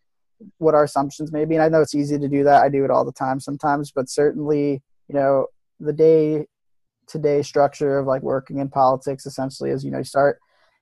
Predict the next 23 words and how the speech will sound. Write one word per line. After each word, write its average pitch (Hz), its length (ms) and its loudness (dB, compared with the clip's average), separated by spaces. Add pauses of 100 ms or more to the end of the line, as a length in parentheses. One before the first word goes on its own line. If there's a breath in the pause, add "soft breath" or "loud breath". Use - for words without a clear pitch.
(140)
at 139 180 2
the 135 360 2
top 160 260 2
of 160 60 0
the 156 60 4
morning, 147 320 2
setting 131 220 -2
yourself 139 320 -2
up 139 120 -2
for 143 100 -8
success, 147 680 -2
sort 135 300 -2
of 135 200 2
setting - 260 2
your 139 100 -2
benchmarks, 139 800 -2 (200)
you - 140 -10
know, 135 120 -2
where 135 180 -2
you 135 120 -6
seek 131 300 -8
to - 180 -8
aim, 135 400 -6